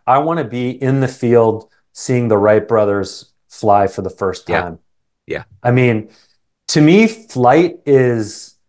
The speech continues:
Speaker 1: the first time I, one of my first memories is being on an airplane and just being fascinated, you know?
Speaker 2: Yeah.
Speaker 1: I can't believe that we're in the sky, like, and I'm fascinated with birds and just the concept of flying. So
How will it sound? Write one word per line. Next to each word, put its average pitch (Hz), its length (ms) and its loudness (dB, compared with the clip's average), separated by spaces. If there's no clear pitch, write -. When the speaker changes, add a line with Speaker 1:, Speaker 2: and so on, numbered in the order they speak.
Speaker 1:
the 143 80 -2
first 233 380 0
time 185 180 2
I, 143 280 2
one 147 200 -2
of 170 60 0
my 147 100 2
first 180 320 -6
memories 127 380 0
is 107 100 -6
being 117 260 -4
on 110 140 -2
an 101 80 -4
airplane 123 680 -4
and 107 140 -8
just 120 220 -6
being 101 180 -6
fascinated, 98 1000 -8
you 101 140 -8
know? 101 100 -4
Speaker 2:
Yeah. 110 80 0
Speaker 1:
I 104 40 -4
can't 214 380 -4
believe 135 680 0
that 92 140 -8
we're 123 200 0
in 113 160 0
the 98 40 -6
sky, 98 500 -4
like, 90 260 -10
and 120 120 -2
I'm 120 60 0
fascinated 139 460 2
with 110 240 -2
birds 135 520 2
and 107 140 -6
just 113 260 -12
the 127 80 -4
concept 127 520 -2
of 95 100 -14
flying. 117 320 0
So 101 340 -2